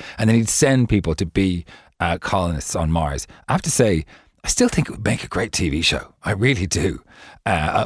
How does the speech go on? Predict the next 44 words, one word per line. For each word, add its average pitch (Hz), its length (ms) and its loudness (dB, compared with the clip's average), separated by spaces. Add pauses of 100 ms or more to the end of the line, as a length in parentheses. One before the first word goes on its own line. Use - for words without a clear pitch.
uh, 113 200 0
because 110 260 2
you'd 135 40 0
be 135 60 6
sending 196 260 4
people 101 200 2
to 87 80 0
live 101 160 4
there 87 100 4
for - 100 -4
the 78 60 -2
rest 85 220 0
of 82 40 0
their 78 80 2
lives. 82 280 0
I - 20 2
mean, 101 240 4 (760)
who 220 120 6
wouldn't 214 260 2
watch 180 280 2
that? - 340 -4
And 107 380 2
if - 160 0
you 123 120 4
have 117 160 2
a 113 40 2
global 139 340 4
audience 117 340 4
of 95 280 -2
seven 107 400 2
billion, 101 380 0
surely 151 280 4
that's 104 240 -2
worth 92 160 0
a 95 60 -2
lot 82 160 2
of 87 40 2
money. 101 360 2
Surely 110 280 2
that 98 140 4
money 95 200 2
could 92 100 0
be 95 80 2
used. 87 240 2